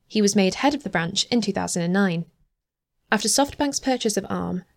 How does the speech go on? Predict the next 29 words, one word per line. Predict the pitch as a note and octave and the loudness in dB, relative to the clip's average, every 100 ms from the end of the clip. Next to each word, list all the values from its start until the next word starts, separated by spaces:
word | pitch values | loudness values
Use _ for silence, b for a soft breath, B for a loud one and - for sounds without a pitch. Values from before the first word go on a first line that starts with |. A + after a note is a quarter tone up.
| - | -4
Son | - A#3+ | 2 4
decided | C4+ C4+ A3 F#3 F3 | 4 2 2 2 -4
to | |
form | - F3+ | -4 -4
a | F3 | -2
joint | - G#3 A3+ | 2 2 2
venture | - G3+ G#3 F3 | 0 -2 0 -4
in | |
China, | F3 A3 G#3 E3+ F3+ _ _ _ | -4 0 0 0 -6 _ _ _
partnering | - B3+ G3 F3+ | -2 0 0 -2
with | F3 F3+ | -2 -2
a | |
group | G#3+ A3+ | -2 0
of | B3 | 0
investors | A#3 G#3 - - E3+ - | 2 0 0 -4 -6 -4
led | E3+ | -4
by | F3+ | -4
private | F#3 - G#3+ A#3+ - | -4 0 0 0 -2
equity | A#3+ - - F#3 | -4 -2 -2 -2
investor | F3 E3+ - E3+ - b - - | -2 -4 -4 -4 -8 b -10 -2
Huopu | F3+ G#3+ - F3+ F3+ | 0 0 -2 -4 0
Investment, | G#3 G3+ - E3+ - - b b - | 0 0 -2 -4 -6 -10 b b 0
whose | G#3 - | 0 4
funding | D4+ A#3 G3 | 2 4 2
came | G3 F#3 | 0 -4
from | F3 | -2
state-owned | - G#3+ A3 A#3+ A#3+ | -2 0 0 0 -2
financial | B3 A#3 A#3 A3+ F#3+ | 0 -2 -2 -4 -4
institutions, | - - F3+ - E3+ F3 | -4 -4 -4 -4 -4 -4